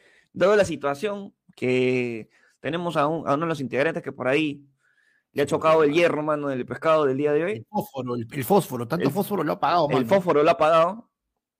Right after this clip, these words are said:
Speaker 1: Tenemos entonces el,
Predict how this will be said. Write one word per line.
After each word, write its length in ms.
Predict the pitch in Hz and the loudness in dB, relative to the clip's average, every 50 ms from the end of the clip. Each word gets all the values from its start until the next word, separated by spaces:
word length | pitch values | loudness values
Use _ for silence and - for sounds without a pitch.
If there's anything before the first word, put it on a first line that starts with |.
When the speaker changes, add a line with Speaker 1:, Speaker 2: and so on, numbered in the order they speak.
| _ _ _ _ | _ _ _ _
Speaker 1:
Tenemos 400 | - 127 160 190 196 208 214 185 | -2 0 0 2 2 0 0 -2
entonces 560 | 170 156 143 202 220 220 226 233 226 214 - _ _ _ _ _ | -2 -2 0 0 0 0 0 -2 -2 -4 -8 _ _ _ _ _
el, 1160 | - 127 139 139 139 139 135 135 135 135 131 131 131 131 131 127 127 127 127 120 87 - - | 2 4 6 6 6 6 4 4 4 4 4 2 2 2 2 0 0 0 -2 -4 -6 -8 -12